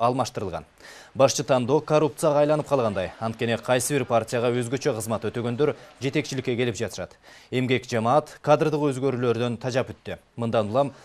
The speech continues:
каттоо кызматында иштегендер жетекчини тандоону алардын колуна берүүнү суранышууда. Белгилей кетсек, бул мекемеге дээрлик бир айдан бери башчы дайындала элек. Коалициялык келишим боюнча талапкерди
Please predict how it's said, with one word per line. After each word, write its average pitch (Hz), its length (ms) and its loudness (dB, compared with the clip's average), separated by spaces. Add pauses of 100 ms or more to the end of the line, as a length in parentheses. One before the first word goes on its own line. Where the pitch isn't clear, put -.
(140)
каттоо 131 360 2
кызматында 120 560 -2
иштегендер 110 400 -2
жетекчини 120 520 -4
тандоону 120 520 0
алардын 131 400 2
колуна 120 320 0
берүүнү 107 320 -4
суранышууда. 101 480 -4 (560)
Белгилей 123 300 2
кетсек, 113 300 0
бул 120 180 -2
мекемеге 117 400 0
дээрлик 117 520 -2
бир 117 200 0
айдан 120 260 2
бери 113 220 2
башчы 107 400 -2
дайындала 120 460 0
элек. 98 160 -4 (400)
Коалициялык 123 560 0
келишим 110 320 -4
боюнча 123 320 -2
талапкерди 110 580 -2